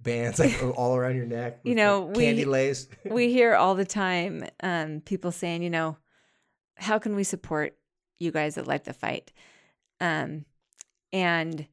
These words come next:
Speaker 2: this
Speaker 1: We're not,
Speaker 2: is
Speaker 1: we're not a nonprofit, so you can't
Speaker 2: No.
Speaker 1: technically donate to us.
Speaker 2: Right. W-, uh, so one of the ways that if,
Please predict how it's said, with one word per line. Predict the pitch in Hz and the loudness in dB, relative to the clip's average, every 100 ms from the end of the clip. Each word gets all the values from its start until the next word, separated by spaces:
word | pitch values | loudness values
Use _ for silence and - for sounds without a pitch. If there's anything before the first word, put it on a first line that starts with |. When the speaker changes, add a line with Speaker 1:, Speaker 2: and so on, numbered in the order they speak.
| _ | _
Speaker 2:
this | 170 127 | -2 2
Speaker 1:
We're | 143 | 4
not, | 226 | 4
Speaker 2:
is | |
Speaker 1:
we're | 156 | 4
not | 147 151 | 4 2
a | |
nonprofit, | 143 139 131 143 113 - 127 - _ | 2 -2 0 0 0 0 -6 -6 _
so | - | -12
you | 110 | -8
can't | 131 117 185 | -6 -6 -2
Speaker 2:
No. | 185 - - | -2 -2 -4
Speaker 1:
technically | 165 139 117 113 101 - | -4 -4 -8 -10 -10 -2
donate | 120 113 104 101 - | -2 0 -4 -8 -10
to | 101 | -10
us. | 107 135 - - | -10 -12 -14 -2
Speaker 2:
Right. | 175 185 - _ - | 0 0 -4 _ -14
W-, | 170 160 _ _ - | -12 -12 _ _ -4
uh, | 185 175 165 160 160 156 _ _ - | -2 -2 -2 -4 -6 -10 _ _ -10
so | - 220 | -2 2
one | 220 233 | 4 4
of | |
the | 220 | 4
ways | 202 190 190 175 | 4 4 2 -2
that | 175 - _ _ _ | -2 -2 _ _ _
if, | 185 | -4